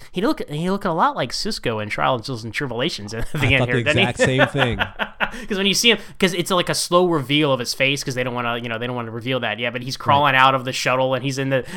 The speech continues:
Speaker 1: in the gold shirt. I just thought Trials and Tribulations. But, uh,
Speaker 2: Mm-hmm.
Speaker 1: when he sees that reflection, that shows that, uh, he's always that monster.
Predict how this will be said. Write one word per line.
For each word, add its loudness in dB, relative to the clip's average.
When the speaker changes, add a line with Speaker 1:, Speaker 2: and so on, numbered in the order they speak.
Speaker 1:
in 0
the 0
gold 2
shirt. 4
I 4
just -6
thought 4
Trials 0
and -6
Tribulations. -6
But, 6
uh, 6
Speaker 2:
Mm-hmm. 0
Speaker 1:
when 4
he 2
sees 0
that 6
reflection, 2
that 2
shows 0
that, -4
uh, -10
he's -6
always 4
that 0
monster. -10